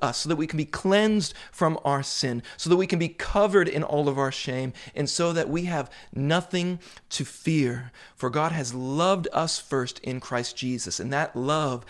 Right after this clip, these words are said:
casts out all fear so that we can now draw near to this God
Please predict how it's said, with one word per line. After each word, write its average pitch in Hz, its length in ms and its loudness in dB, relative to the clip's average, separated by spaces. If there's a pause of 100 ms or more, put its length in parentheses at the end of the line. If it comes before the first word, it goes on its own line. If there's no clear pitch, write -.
(200)
casts 139 280 -2
out 127 300 0
all 202 320 8
fear 135 520 0 (200)
so - 140 0
that 131 120 4
we 185 380 0
can 185 240 -2
now 143 340 0
draw 180 520 4
near 190 320 6
to - 120 -10
this 156 160 0
God 135 480 2